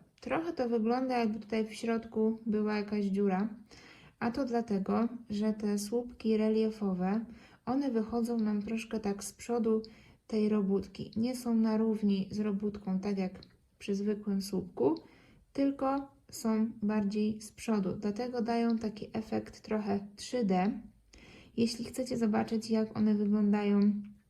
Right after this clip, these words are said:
na jakiejś większej robótce, to zapraszam na mój profil na Instagramie. Tam jest post, w którym pokazywałam,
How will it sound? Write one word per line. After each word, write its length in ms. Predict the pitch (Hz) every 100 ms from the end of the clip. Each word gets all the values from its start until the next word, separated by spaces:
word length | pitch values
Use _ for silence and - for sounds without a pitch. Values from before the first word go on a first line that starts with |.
| _ _
na 140 | 240 214
jakiejś 340 | 214 214 208
większej 540 | 202 220 214 - 214 208
robótce, 600 | 196 196 196 - 247 285 - - - - -
to 120 | 240
zapraszam 480 | 226 220 226 220 226
na 120 | 220
mój 160 | 214 214
profil 380 | 214 214 214 202
na 100 | 196
Instagramie. 880 | 196 - 196 190 196 196 214 254 277 - - _
Tam 500 | - 226 220 220 220 220
jest 440 | 202 202 190 -
post, 380 | - 254 277 -
w 60 | -
którym 380 | - 214 214
pokazywałam, 1120 | 214 208 208 202 202 202 208 202 196 196 202